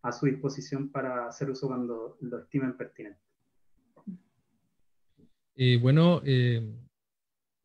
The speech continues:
Speaker 2: Matías es un estudiante de la universidad, ¿cierto? Yo no sé si es que él, eh, ha tenido la oportunidad de participar en las experiencias, me parece que no, pero creo que también como todo lo que hemos, lo que han estado trabajando los profesores y desde que yo que me uní,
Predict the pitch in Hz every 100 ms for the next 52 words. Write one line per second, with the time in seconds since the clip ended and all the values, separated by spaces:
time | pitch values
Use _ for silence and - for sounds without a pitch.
0 | _ _ _ _ 131 139 165 165 165 -
1 | 147 151 156 147 135 - 135 147 165 -
2 | 190 170 165 160 151 165 - 156 170 175
3 | 147 147 139 127 143 147 147 156 160 156
4 | - 147 160 160 156 151 156 160 156 -
5 | 143 165 - 175 147 143 156 151 135 180
6 | - _ _ _ _ _ _ 143 139 139
7 | 160 170 165 151 156 160 _ 165 151 143
8 | 135 123 131 _ _ _ _ 123 143 156
9 | 151 147 147 135 147 151 147 - 143 131
10 | 135 143 151 147 147 147 143 135 127 143
11 | 147 139 131 131 127 123 135 135 135